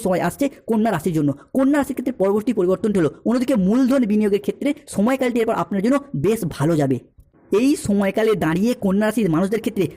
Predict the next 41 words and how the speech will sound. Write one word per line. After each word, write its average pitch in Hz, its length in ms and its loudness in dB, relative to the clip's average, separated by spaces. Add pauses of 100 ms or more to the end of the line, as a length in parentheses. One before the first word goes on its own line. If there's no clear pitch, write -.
(160)
ব্যবসার 180 400 -2
জায়গায় 220 260 0
হোক, 226 80 -2 (220)
শেয়ার 208 260 0
মার্কেট 220 260 -4
হোক, 226 80 -2 (140)
মিউচুয়াল 240 360 2
ফান্ড 240 180 0
হোক, 233 80 -2 (140)
লং 226 100 2 (100)
টার্ম 233 180 0
কোনো 247 100 0 (100)
ট্রেডিংয়ের 214 420 2
জায়গায় 196 280 2
হোক, 170 80 0 (280)
বিনিয়োগ 247 400 2
কিন্তু 226 180 0 (300)
ভবিষ্যতে 254 360 0 (120)
অনেকটাই 226 360 0
লাভ 170 220 -2
এনে 196 160 0
দেবে, 269 120 0 (200)
মুনাফা 247 280 2 (100)
অর্জনের 214 340 0
পথকে 196 280 0 (200)
আরও 220 120 0 (140)
এগিয়ে 208 260 2
নিয়ে 220 140 0
যেতে 214 200 -2
সাহায্য 165 240 -4 (100)
করবে। 160 240 0 (280)
যারা 254 120 0 (100)
লটারি 214 300 -2
কাটেন, 226 180 0 (220)
লটারি 196 240 -2
কাটার 233 180 -4
শুভ 202 100 0 (100)
সংখ্যা 190 220 -2 (220)
সাঁইত্রিশ, 202 360 -2 (140)
আটান্ন, 208 300 -2 (140)
বাষট্টি, 226 340 -2